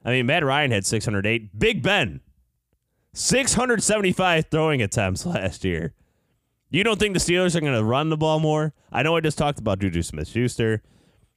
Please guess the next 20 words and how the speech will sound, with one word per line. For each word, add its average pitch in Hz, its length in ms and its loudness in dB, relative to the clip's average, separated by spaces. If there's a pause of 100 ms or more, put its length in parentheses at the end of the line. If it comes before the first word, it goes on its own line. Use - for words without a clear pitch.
getting 87 180 -2
more 80 140 0
targets. 107 580 -2 (220)
He's 139 100 2
going 214 180 2
to 202 60 2
get 190 80 2
more 165 120 0
targets 156 340 0
because 127 260 0
Antonio 113 280 0
Brown's 92 280 -2
not - 120 -6
there. - 300 -10
I 110 100 -2
think 120 200 -2
that's 107 280 -4
clear 131 320 -2
as 104 100 0
day. 90 320 0